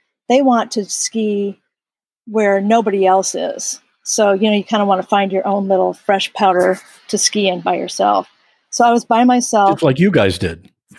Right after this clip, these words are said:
Speaker 1: Exactly, yeah. We were just creating our own little path and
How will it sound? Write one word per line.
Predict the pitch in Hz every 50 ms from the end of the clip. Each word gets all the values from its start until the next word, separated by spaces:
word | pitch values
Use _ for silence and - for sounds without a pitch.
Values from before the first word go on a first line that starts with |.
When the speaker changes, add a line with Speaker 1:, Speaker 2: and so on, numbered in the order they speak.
| _ _ -
Speaker 1:
Exactly, | 262 247 254 277 269 269 - 214 190 185
yeah. | 208 208 190 185 185 -
We | 254 208 214 214
were | 202 202 196 196 190 - _ _ _ _ - _ _ _ _ _ _ _ _ _ _ _ -
just | 233 - -
creating | - 240 226 220 208 208 196 185
our | 190 196 -
own | 214 214 208 208 202
little | 202 190 185 185 185 180 - _ _ _ -
path | - 233 208 190 180 175 - -
and | 180 185 190